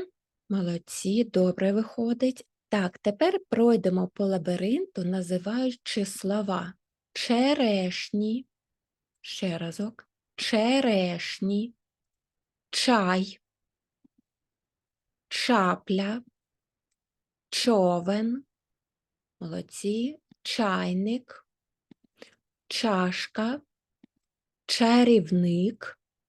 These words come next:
Чайка. Чоботи. Черв'як. Давайте щ-, часник ще. Давайте ще разок повторимо.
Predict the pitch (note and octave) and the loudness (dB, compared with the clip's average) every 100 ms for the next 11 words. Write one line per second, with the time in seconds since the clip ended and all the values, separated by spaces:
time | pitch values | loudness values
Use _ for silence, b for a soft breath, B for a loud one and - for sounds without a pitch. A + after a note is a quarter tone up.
0 | _ _ _ _ _ _ _ _ _ _ | _ _ _ _ _ _ _ _ _ _
1 | _ - - A#3 F#3+ F#3 F3+ F#3 - A3 | _ -8 -2 2 2 2 0 -4 -4 -4
2 | C4+ - _ _ _ _ _ _ _ _ | -4 -10 _ _ _ _ _ _ _ _
3 | _ _ _ _ - - A#3+ G3+ F3 E3 | _ _ _ _ -10 -2 2 4 4 2
4 | G3+ A3 C4+ C#4 D4 _ _ _ _ _ | 0 2 2 2 0 _ _ _ _ _
5 | _ _ _ _ - - A#3 A3+ A3 F#3+ | _ _ _ _ -8 0 2 2 0 0
6 | G3+ F#3 - - - _ _ - F#3+ F#3+ | 0 0 -2 -12 -20 _ _ -6 -2 0
7 | G3+ G3 G3 - - _ - - G#3 G3+ | -2 -2 -6 -6 -14 _ -6 0 0 0
8 | - F#3 - - - - E3 - _ - | 0 0 0 -4 -6 -4 -4 -6 _ -18
9 | B B B _ F#3+ F#3+ G3+ G3+ G3+ - | B B B _ 2 4 4 2 2 -2
10 | - F#3+ F3+ F3 - F3+ - F3 - F3+ | 0 2 2 0 -4 -8 -6 -8 -2 0
11 | E3+ F3 F3+ | 0 0 -2